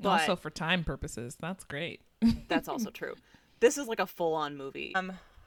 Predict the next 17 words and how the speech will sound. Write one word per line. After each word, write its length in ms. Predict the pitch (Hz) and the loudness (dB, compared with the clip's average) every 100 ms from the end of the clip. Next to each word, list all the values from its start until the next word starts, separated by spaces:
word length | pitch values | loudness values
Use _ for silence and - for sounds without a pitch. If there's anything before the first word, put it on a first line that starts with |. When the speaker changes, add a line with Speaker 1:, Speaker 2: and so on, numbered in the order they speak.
| - | 2
Speaker 1:
okay, 380 | 196 185 113 - - - | 2 2 -2 -4 -20 -18
so 180 | - 202 | 0 4
I 120 | 190 | 6
know 180 | 180 190 | 4 2
that 200 | 247 214 | 2 -2
this 180 | 202 202 | -4 -2
is 560 | 190 190 180 175 - - - - | -2 -2 -4 -10 -16 -20 -20 -4
a 100 | 185 | -2
stressful 480 | - - 156 - 170 | 0 2 2 0 -6
question, 680 | - 151 139 - 95 - 170 - - - | 0 0 2 0 -2 -2 -14 -16 -16 -8
Speaker 2:
Mm-hmm. 960 | 190 185 180 165 160 160 170 202 262 370 | -4 -2 0 -2 0 -2 0 2 0 2
Speaker 1:
but 100 | 175 | 0
I'm 120 | 160 | 0
gonna 220 | 165 175 165 | 0 2 2
ask 300 | 156 160 170 | 0 -2 -6
it 60 | |
anyway. 460 | 147 131 123 101 | -6 -6 -6 -6